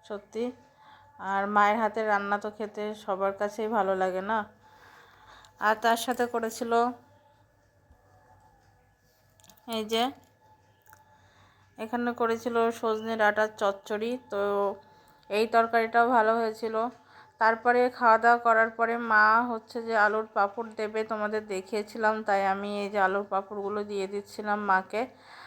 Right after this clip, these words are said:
আর এই আলুর পাঁপড় দেওয়ার ভিডিওটি আমাকে অনেকে জিজ্ঞাসা করেছো কিভাবে দিয়েছি, সেটার ভিডিও আমি দেব নেক্সট ব্লগে, তো তোমরা দেখতেই পাবে।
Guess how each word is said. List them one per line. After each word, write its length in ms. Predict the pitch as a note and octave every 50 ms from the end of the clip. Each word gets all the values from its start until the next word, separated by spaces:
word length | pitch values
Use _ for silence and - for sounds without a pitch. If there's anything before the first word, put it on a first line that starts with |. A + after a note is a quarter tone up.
| - - - _ _
আর 160 | G3 G3 G3+ G3+
এই 140 | G#3 G#3+ G#3+ G#3+
আলুর 280 | G3+ G3 G#3 A3 A3+
পাঁপড় 340 | A3+ A3 G#3+ G#3+ - A#3 A3+ A3
দেওয়ার 200 | A3+ A3+ A3+ A3+
ভিডিওটি 460 | A3+ A#3+ A3+ G#3+ A3+ A3 A3 A3 A#3+
আমাকে 300 | A3 G#3+ G#3+ G#3+ G#3+ A3 A3+
অনেকে 320 | G#3+ G#3 G#3 G#3 - A3+
জিজ্ঞাসা 400 | A3+ A3+ A3+ G#3 G#3+ G#3 G#3 A#3 A3+
করেছো 480 | A3+ A3 G#3+ G#3+ G#3+ A3 A3 - - A#3+
কিভাবে 480 | A#3 - A#3+ G#3+ A3 A#3+ A3 G#3 A3 A3 A3
দিয়েছি, 420 | G#3 G#3 G#3 G#3 G#3 G#3 - C4 C4+
সেটার 380 | C4+ - - G#3 G#3 G#3+ G#3+ G#3+
ভিডিও 300 | G#3+ A#3 A3+ A3 A3+ A3+ A#3
আমি 220 | A3+ A3 A3 A3 G#3+
দেব 260 | G#3+ G#3+ G3+ G3 G3 G3+ A3
নেক্সট 320 | A3+ A3 G3+ G3+ G3+ - - A3+
ব্লগে, 400 | G#3+ G3+ F#3+ F#3 F#3 F#3+ G#3+ C4+ - - _ _ _ - - - - _ _ _ _ _ _ _ _ - G#3 G#3 -
তো 100 | - G#3 G#3
তোমরা 300 | G#3 G#3+ G#3+ G#3+ A3 G#3+
দেখতেই 440 | G#3+ G#3+ G#3 G#3 G#3 - A3 A3+ A#3
পাবে। 340 | A#3 A3+ G#3 G3+ G#3+ G#3+